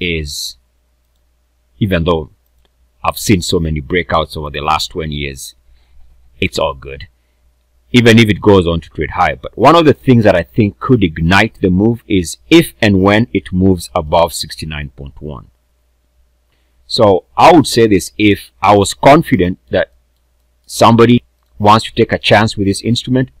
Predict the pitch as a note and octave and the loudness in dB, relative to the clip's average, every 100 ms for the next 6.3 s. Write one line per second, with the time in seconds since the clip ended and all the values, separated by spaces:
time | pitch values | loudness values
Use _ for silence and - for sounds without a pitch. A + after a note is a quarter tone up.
0 | _ _ _ G#2 G2+ F#2 E2+ A#2 A2+ - | _ _ _ 2 4 2 0 2 2 2
1 | A2 G#2+ - E2+ D#2 - D#2+ E2 G#2 _ | 0 0 0 -6 -6 -6 -6 -6 -8 _
2 | - G2 - G#2+ - - _ _ - - | -8 -6 2 2 2 -8 _ _ -8 0
3 | D#3+ C#3 F#2 C#3 C3 - _ _ _ C#3 | 4 4 4 2 2 -6 _ _ _ 2
4 | C#3 B2 G#2+ - G#2+ A#2 G#2+ - E2+ F2+ | 2 0 0 0 2 2 2 -4 -2 4
5 | G#2 G2+ - G2+ - F#2 F#2 - E2 - | 4 4 -6 -8 -4 -2 -2 -4 -10 -4
6 | A2+ A2 F2+ | 0 2 0